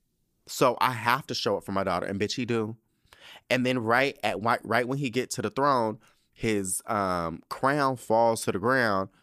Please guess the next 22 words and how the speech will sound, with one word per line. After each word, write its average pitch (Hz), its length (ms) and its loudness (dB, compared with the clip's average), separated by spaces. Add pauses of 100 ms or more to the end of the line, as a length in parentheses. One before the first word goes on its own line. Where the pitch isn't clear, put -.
(380)
Bitch, 117 200 0
I'm 127 60 -4
gonna 117 60 -2
start 95 180 -4
crying. 85 340 -4 (1500)
And 110 180 -2
then, 113 280 0
bitch, 120 120 -4
I'm 135 60 -2
gonna 113 100 -2
start 78 260 -6
crying. 76 260 -8 (1400)
And 113 120 0
then 117 120 2
here 123 120 0
come 113 220 -2
Daemon, 104 460 0 (440)
and 107 140 -4
he 120 80 -4
puts - 240 -6
his 113 100 -4
crown 104 380 0